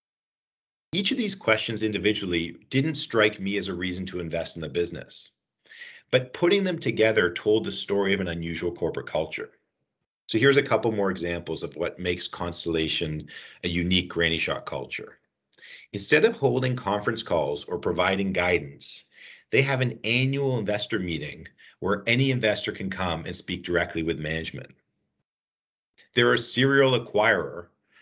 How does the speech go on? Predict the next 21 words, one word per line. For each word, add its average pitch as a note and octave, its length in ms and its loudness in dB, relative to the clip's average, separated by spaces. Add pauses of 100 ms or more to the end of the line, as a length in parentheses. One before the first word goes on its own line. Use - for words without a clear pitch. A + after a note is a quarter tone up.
(220)
but G2+ 120 -4
they G#2 100 2
don't A2+ 220 -2
focus G#2+ 320 0
on F#2 100 -4
synergies. G2 720 -8 (920)
And A2 80 -2
as A#2+ 140 0
they've B2+ 200 0
gotten D#3 400 2
bigger, F#2+ 560 0 (280)
they G2+ 80 -2
continue C#3 640 -2
to D#3+ 100 2
focus G#2+ 500 2
on G2 180 0
doing F#2+ 260 0
small F2+ 520 2
things E2 480 -2
really D#2 300 0
well. C#2+ 440 0